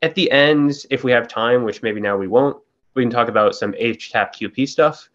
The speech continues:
um, that kind of brings everything together and shows why this architecture holistically can really do, um, transactions and analytics with separation of storage and compute in one cloud native system. Um, cool.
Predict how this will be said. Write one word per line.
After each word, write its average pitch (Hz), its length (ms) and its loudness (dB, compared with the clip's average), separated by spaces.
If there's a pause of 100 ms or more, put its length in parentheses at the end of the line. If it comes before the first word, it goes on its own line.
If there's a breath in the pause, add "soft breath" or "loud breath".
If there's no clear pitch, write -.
(360 soft breath)
um, 107 320 2
that 107 160 0
kind 117 160 0
of 101 60 -8
brings 127 260 2
everything 117 320 0
together 95 600 -6
and 107 160 -8
shows 107 320 -2
why 107 340 2
this 113 220 -2
architecture 104 800 0 (280 soft breath)
holistically 113 760 0 (240)
can 123 220 -4
really 170 360 4
do, 104 560 2 (600)
um, 104 300 2
transactions 117 500 2
and 120 220 4
analytics 107 640 -2
with 117 100 -8
separation 113 420 2
of 104 60 -2
storage 101 220 -2
and 98 120 -6
compute 95 300 -8
in 113 320 0
one 104 400 0 (480)
cloud 107 320 2
native 95 320 0
system. - 460 -12 (1500)
Um, 123 260 4
cool. - 320 4